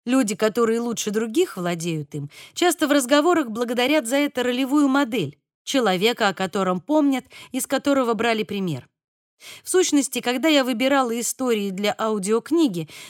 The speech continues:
то преследовала и такую цель. Старалась не только показать, чем может быть полезно мировоззрение разведчика, но и объяснить, почему люди считают его замечательным, осмысленным и вдохновляющим.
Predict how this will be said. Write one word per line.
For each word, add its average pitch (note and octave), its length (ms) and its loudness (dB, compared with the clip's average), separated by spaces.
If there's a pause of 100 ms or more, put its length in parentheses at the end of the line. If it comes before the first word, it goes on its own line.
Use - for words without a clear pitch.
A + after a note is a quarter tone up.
то E4+ 120 2
преследовала E4+ 680 2
и E4+ 80 2
такую A#3+ 440 0
цель. D3+ 340 -6 (240)
Старалась A#3+ 640 2
не A#3+ 100 -2
только D4 300 -2
показать, A#3+ 600 0
чем F#3 180 -6
может F#3+ 380 -2
быть F3 200 -6
полезно G3 460 -2
мировоззрение F3 760 -2
разведчика, G3 720 -4 (420)
но C4+ 120 2
и F4 100 4
объяснить, D4+ 640 0
почему D#4+ 460 0
люди A3+ 280 -6
считают F#3 540 -4
его F3+ 200 -4
замечательным, F3+ 800 -2 (120)
осмысленным A#3 880 0
и C4+ 80 -2
вдохновляющим. A3+ 920 -4